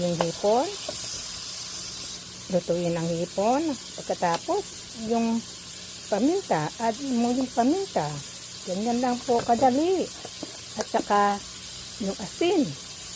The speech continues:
Yan na po. Pagkatapos po yan, mekos-mekos din at ilagay ang konting karne ng baboy.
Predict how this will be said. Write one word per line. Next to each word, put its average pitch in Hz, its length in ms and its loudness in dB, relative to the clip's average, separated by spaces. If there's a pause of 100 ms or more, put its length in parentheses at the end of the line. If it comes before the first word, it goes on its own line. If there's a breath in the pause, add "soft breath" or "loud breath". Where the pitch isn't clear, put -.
(1080)
Yan 170 160 0
na 208 160 0
po. 240 480 8
Pagkatapos 196 680 -4 (120)
po 247 160 4
yan, 214 640 0 (2500)
mekos-mekos 175 880 0
din 226 400 4 (160)
at 175 160 -2
ilagay 175 440 2 (200)
ang 180 180 0 (460)
konting 180 380 2 (100)
karne 269 320 6
ng 277 240 4
baboy. 262 480 4